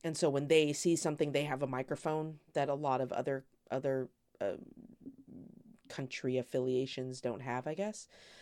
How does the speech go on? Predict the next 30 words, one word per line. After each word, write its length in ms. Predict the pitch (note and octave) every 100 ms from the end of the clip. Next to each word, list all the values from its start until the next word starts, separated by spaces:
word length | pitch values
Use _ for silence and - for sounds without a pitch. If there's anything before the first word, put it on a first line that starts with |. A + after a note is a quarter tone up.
| - -
So 380 | - A3+ G#3 -
it 140 | G#3+
was 160 | A3 A3
a 60 |
combination 580 | F#3+ A#3+ C4+ G3 F#3 F#3
of 80 | D3+
things 380 | E3+ E3+ D#3+ D3
where 340 | D3 D3 C#3+
people 280 | C#3+ A3+ A#3
were 120 | G#3
paying 220 | F#3+ G3 F#3+
attention. 500 | F#3 F3 F#3 F3 D#3+
It 80 |
was 140 | C3 C#3+
in 100 | G#3
a 60 |
good 240 | F#3 G3 F3
time 260 | E3+ E3
zone. 240 | D#3 D#3+ D#3
She 140 | D#3
was 140 | C#3 -
on 180 | E3+ G3+
the 80 | F#3+
show 260 | - D#3+
courts. 480 | D3+ D#3+ D3 D3 - - - - - _
Um, 200 | D#3+ D3
she 160 | C#3 E3+
was 140 | D3+
in 140 | F3+ F#3+
these 340 | F3+ D#3 -